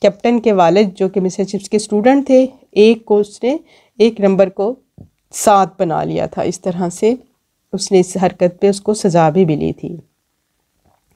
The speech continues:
Question number eight is, "Why was Big Hall turned into a hospital ward?" The answer is, in eighteen eighty, the epidemic of German measles hit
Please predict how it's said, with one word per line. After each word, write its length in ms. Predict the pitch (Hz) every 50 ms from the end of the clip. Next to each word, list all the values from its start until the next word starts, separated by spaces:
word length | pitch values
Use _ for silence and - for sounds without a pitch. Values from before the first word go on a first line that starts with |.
| _ -
Question 260 | 220 220 - 254 254 247
number 220 | 240 269 - - -
eight 320 | 202 220 240 240 - _ -
is, 220 | 220 220 226 233 - - _ - - - - - _ -
"Why 220 | 175 170 175 175
was 300 | 220 277 339 320 - 233 196 - _ _ - _ _ -
Big 280 | 185 196 220 247 247 240 -
Hall 480 | 220 202 - 214 190 185 196 202 214 220 220 -
turned 280 | 214 220 233 240 - - 214
into 200 | 220 214 202 233
a 160 | 233 254 247 240
hospital 440 | 196 175 - - - 220 254 285 285 254
ward?" 320 | 240 226 220 220 240 277 285 - _ _ _ _ _ _ _ _ _ _ _ _ _ 220
The 40 |
answer 280 | 202 185 202 202 - 277
is, 140 | 320 311 -
in 100 | 311 285 285 - _ 240
eighteen 360 | 254 262 254 - 277 302 - - - -
eighty, 400 | 208 208 196 202 - 269 247 - - - _ _ _ _ _ _ _ -
the 160 | - - 131
epidemic 480 | - 277 233 254 247 247 254 294 311 -
of 100 | 247 254 254 -
German 600 | 175 170 - 220 214 226 240 254 262 269 262 240
measles 560 | 214 214 220 220 196 202 269 285 302 302 285 285 - - - - _ _ _ _ _ _ -
hit 80 | 349